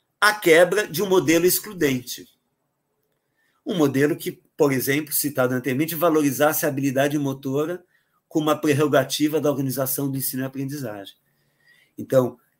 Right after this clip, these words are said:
passa a ser sujeito direi-, de direito aquele que corporalmente tem habilidade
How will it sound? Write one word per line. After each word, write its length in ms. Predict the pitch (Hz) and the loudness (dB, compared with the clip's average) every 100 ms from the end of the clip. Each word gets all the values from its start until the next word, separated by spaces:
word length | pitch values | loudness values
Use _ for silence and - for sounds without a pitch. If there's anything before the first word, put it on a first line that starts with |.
| _ _ - | _ _ 4
passa 420 | 185 226 233 220 | 6 6 4 4
a 40 | |
ser 320 | - - 156 | 2 2 2
sujeito 460 | 143 156 131 160 151 | 2 -2 0 0 -2
direi-, 520 | 139 156 143 156 175 | -2 -2 0 -2 -4
de 140 | 131 139 | -6 -2
direito 500 | 147 156 185 - - | 0 2 0 -6 -6
aquele 360 | 170 - 190 180 | -4 -2 -2 -2
que 180 | - 175 | -4 -4
corporalmente 880 | 233 254 247 214 190 151 147 143 - | 0 2 2 2 4 4 2 2 0
tem 160 | 170 | 2
habilidade 840 | 170 147 151 131 151 190 208 196 | 4 2 -2 2 2 2 -4 -10